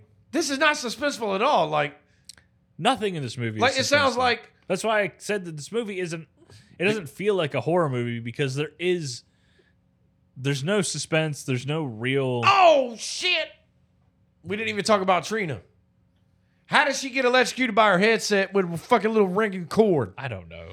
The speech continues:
Speaker 1: She's like, "Oh, Diablo, I got your tattoo still on my butt cheek."
Speaker 2: <laughs>
Speaker 1: Nope, this is the Reverend.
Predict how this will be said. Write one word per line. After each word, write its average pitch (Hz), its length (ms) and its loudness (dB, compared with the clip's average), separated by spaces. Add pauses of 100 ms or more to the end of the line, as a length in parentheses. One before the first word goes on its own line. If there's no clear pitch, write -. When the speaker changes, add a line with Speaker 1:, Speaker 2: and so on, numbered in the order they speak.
(120)
Speaker 1:
She's 269 200 -2
like, 254 200 2
"Oh, 339 220 4
Diablo, 269 680 0
I 240 80 -2
got 254 180 -4
your 254 100 -8
tattoo 277 380 -2
still 277 180 -8
on 269 80 -2
my 269 60 -4
butt 285 280 -2
cheek." 254 300 -6 (300)
Speaker 2:
<laughs> 123 100 -12
Speaker 1:
Nope, - 320 4
this 311 140 2
is 170 60 -8
the 151 80 -8
Reverend. 185 520 0